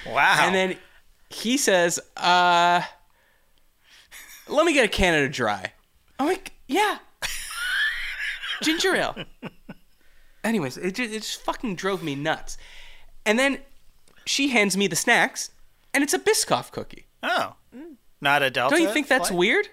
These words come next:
Speaker 2: Yeah.
Speaker 1: It is a
Speaker 2: 'Cause I,
Speaker 1: Delta.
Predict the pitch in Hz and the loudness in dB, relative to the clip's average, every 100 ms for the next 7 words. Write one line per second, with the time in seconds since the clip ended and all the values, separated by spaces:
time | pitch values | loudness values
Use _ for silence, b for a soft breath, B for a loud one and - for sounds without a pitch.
0 | _ _ _ _ _ - 415 320 - _ | _ _ _ _ _ 0 0 0 -4 _
1 | _ _ _ _ _ 143 160 139 139 247 | _ _ _ _ _ 0 0 0 0 0
2 | 226 151 | 0 -4